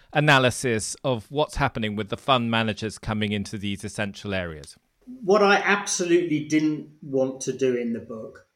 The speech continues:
Speaker 2: was sort of reproduce a kind of vanilla critique of private ownership of infra-, of these forms of infrastructure. As you say, there's a long history of private ownership in-, of essential infrastructure of various types,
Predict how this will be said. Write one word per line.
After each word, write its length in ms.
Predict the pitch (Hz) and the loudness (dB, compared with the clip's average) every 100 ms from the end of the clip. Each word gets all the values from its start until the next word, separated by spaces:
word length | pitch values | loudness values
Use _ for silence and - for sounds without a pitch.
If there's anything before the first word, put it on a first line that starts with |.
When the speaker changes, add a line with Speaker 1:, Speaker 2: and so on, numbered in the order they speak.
| _ | _
Speaker 2:
was 840 | 127 131 131 131 127 123 - - _ | -2 4 4 4 0 -4 -8 -14 _
sort 280 | 185 170 139 | -4 -2 -2
of 120 | 143 | 2
reproduce 1200 | 160 170 165 151 139 - 139 156 147 139 - - - - | 2 2 -2 -6 -6 -4 2 4 6 4 0 -6 -10 -10
a 60 | |
kind 320 | 135 - 143 131 | -8 -2 0 2
of 180 | 120 110 - - | 0 -4 -12 -6
vanilla 540 | 147 147 156 156 139 | 2 4 6 6 4
critique 600 | - 135 - 151 143 131 | 2 -2 0 0 2 2
of 160 | 127 127 | -2 -4
private 420 | - 135 123 135 | 0 2 2 -2
ownership 540 | 127 127 123 117 127 120 | -2 -2 -2 -4 -6 -6
of 100 | 117 | -6
infra-, 380 | 113 113 - | -6 -8 -8
of 100 | 151 | -6
these 240 | - 123 - | -4 -4 -4
forms 380 | 131 117 113 113 | -6 -4 -6 -8
of 100 | 117 | -6
infrastructure. 720 | 113 113 - - 113 110 - | -4 -6 -8 -14 -14 -8 -4
As 180 | 135 | 0
you 100 | 147 | 0
say, 540 | 131 151 135 127 117 113 - - | 2 4 4 4 0 -4 -14 -4
there's 180 | 147 143 | 0 2
a 40 | |
long 280 | 135 156 143 | 4 4 4
history 500 | 147 190 - 190 123 | 4 2 4 2 2
of 160 | 113 | 0
private 400 | - 135 131 131 135 | -4 -2 0 -2 -2
ownership 440 | 135 131 131 127 | -2 -2 -2 -2
in-, 240 | 123 131 - | -2 -2 -4
of 140 | 143 | -2
essential 400 | 131 147 135 131 | 0 0 0 0
infrastructure 640 | 127 127 - 143 151 - 147 | -2 -2 -6 -6 -2 0 0
of 80 | |
various 360 | 135 123 117 113 | 0 -2 -2 -6
types, 540 | - 113 160 - - | -8 -4 -4 -4 -10